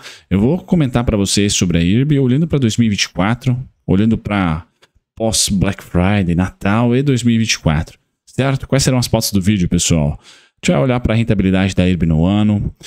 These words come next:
vamos comentar sobre o filme, a melhora do lucro,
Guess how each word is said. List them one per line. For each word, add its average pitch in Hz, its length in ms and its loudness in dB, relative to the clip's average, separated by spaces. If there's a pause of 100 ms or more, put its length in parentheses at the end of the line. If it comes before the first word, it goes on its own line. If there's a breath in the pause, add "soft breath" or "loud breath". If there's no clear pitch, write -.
(140 loud breath)
vamos 107 160 0
comentar 98 280 0
sobre 92 200 0
o - 20 -6
filme, 165 560 0
a 95 60 0
melhora 98 340 2
do 92 80 0
lucro, 123 580 0